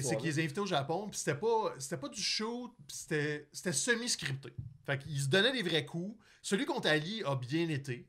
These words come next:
Speaker 2: Fait que, tu sais, Inoki, euh, l'a mis over, puis il s'entendait bien avec, mais quand Inoki voulait pas te mettre over, ça finissait mal. L'exemple contre le géant Antonio,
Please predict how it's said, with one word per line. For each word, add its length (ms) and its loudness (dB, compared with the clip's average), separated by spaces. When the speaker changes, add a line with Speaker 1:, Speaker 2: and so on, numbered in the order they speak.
Speaker 2:
Fait 80 -4
que, 60 -12
tu 100 -6
sais, 60 -6
Inoki, 500 -4
euh, 720 -6
l'a 160 -4
mis 160 -2
over, 540 0
puis 80 -10
il 40 -12
s'entendait 360 -4
bien 160 -2
avec, 320 -2
mais 80 -8
quand 100 -4
Inoki 380 -4
voulait 160 -4
pas 100 -6
te 80 -12
mettre 160 -8
over, 380 -6
ça 180 -2
finissait 500 0
mal. 420 -2
L'exemple 440 0
contre 200 -2
le 60 2
géant 280 0
Antonio, 560 -4